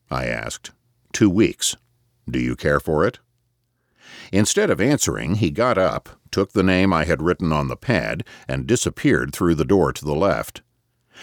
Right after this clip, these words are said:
Almost at once, he stood holding it open and beckoned me to enter.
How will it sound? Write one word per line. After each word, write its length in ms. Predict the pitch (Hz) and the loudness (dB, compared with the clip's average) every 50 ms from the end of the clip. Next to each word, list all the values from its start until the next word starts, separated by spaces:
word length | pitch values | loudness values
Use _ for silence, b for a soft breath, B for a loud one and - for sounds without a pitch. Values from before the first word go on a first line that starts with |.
| B B B | B B B
Almost 460 | - 95 110 113 113 110 101 - - | 0 0 2 2 2 0 0 0 -2
at 100 | 80 - | -4 -2
once, 500 | 80 113 139 113 - - - - - - _ | 0 0 0 0 0 -2 -4 -4 -6 -6 _
he 140 | - 160 - | -4 -2 -2
stood 320 | - - 104 95 92 85 | 0 0 0 0 0 0
holding 360 | 82 - 95 101 90 95 92 | 0 0 0 2 2 2 2
it 120 | 92 92 104 | 2 2 2
open 400 | 110 95 - - 58 57 78 - _ _ | 0 -2 -2 -6 -10 -8 -10 -12 _ _
and 220 | - 82 78 71 69 | -4 -2 -2 -2 0
beckoned 400 | - 110 - - 67 55 - - | -2 -2 -2 -2 -8 -8 -8 -10
me 140 | 57 57 | -10 -10
to 180 | - - - 73 | -6 -4 -2 0
enter. 300 | 87 95 85 - - - | 0 0 0 -2 -6 -10